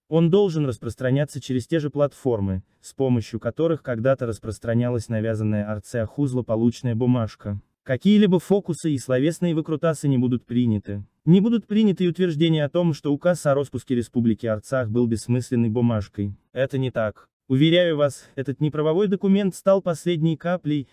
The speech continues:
вынудившей наших соотечественников покинуть Арцах. Мы с вами понимаем, что отмена указа от двадцать восьмого сентября не решит текущие проблемы Арцаха и арцахцев.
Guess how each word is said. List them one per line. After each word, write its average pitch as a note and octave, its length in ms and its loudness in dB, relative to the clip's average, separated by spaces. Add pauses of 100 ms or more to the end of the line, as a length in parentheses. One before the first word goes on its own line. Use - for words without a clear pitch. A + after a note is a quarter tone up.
(160)
вынудившей F#3 520 0
наших E3 300 -4
соотечественников C#3 880 -4
покинуть B2 440 -4
Арцах. B2 560 -6 (180)
Мы E3 180 6
с F#3+ 100 -4
вами D3+ 220 2
понимаем, C#3+ 480 2
что C3 180 -4
отмена D3 400 0
указа D3 420 2
от A#2 80 0
двадцать C#3 400 -2
восьмого C3+ 380 0
сентября B2+ 480 0
не F3 120 4
решит E3+ 300 -4
текущие E3 440 -4
проблемы C#3+ 480 2
Арцаха D3 480 -4
и B2+ 120 -2
арцахцев. B2+ 920 -4